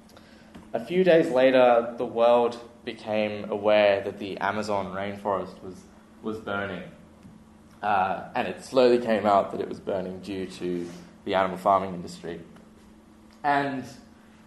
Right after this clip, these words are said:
this was six days after the march, and after we'd kind of announced ourselves, and it, we were like, you know, we were, we were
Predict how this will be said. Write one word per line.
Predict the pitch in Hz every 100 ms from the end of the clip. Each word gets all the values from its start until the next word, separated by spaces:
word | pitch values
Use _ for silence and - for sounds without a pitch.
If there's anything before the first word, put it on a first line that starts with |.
| - _ _
this | 131 139
was | 156
six | - 160 160
days | - 135 117
after | 113 113 - 107 101 95 - - -
the | 104
march, | 101 95 - - - - -
and | 98 95 92 - - - - - - - - -
after | 104 101 107
we'd | 98 95 -
kind | - 98 95
of |
announced | 98 95 95 - 107
ourselves, | 98 - 98 95 95 -
and | 98 95 - - - - _ - - - - -
it, | 107 107 98 - - - - -
we | 113 113
were | 98
like, | 90 - - - - - - - - -
you | 98
know, | 90
we | 95 107
were, | 95 92
we | 98 95
were | 90